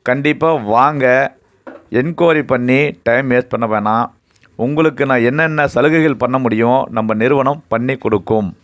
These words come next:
பாருங்க, கீழே இருக்கிற மாதிரியே மேலே அற்புதமான சொத்துங்க. இன்னைக்கு மெயின் ரோடு பக்கத்துல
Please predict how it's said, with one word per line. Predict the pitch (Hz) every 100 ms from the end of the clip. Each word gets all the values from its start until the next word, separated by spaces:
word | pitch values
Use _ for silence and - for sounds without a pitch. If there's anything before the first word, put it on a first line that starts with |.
| _ _ -
பாருங்க, | 117 120 104
கீழே | - 139 143
இருக்கிற | 123 117 113
மாதிரியே | 110 120 139
மேலே | 110 110 107 -
அற்புதமான | 113 131 - 175 147 123 139 147 -
சொத்துங்க. | 101 117 104 123 - _ _ _ _ _ _ _
இன்னைக்கு | 120 147 165 156 - 151 175 - -
மெயின் | 110 123 165 175
ரோடு | 160 143 143 - _ 123
பக்கத்துல | - 135 110 113 156